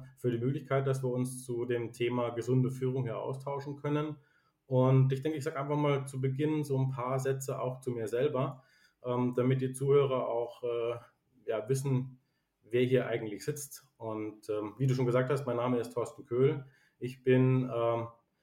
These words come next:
einundvierzig Jahre und habe, ja, über zwanzig Jahre im Personalbereich gearbeitet. Ich habe grundlegend mal B W L studiert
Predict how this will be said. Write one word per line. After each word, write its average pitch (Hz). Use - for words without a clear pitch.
einundvierzig 127
Jahre 135
und 123
habe, 113
ja, 110
über 135
zwanzig 120
Jahre 110
im 110
Personalbereich 104
gearbeitet. 95
Ich -
habe 120
grundlegend 135
mal 120
B 113
W 107
L 139
studiert 147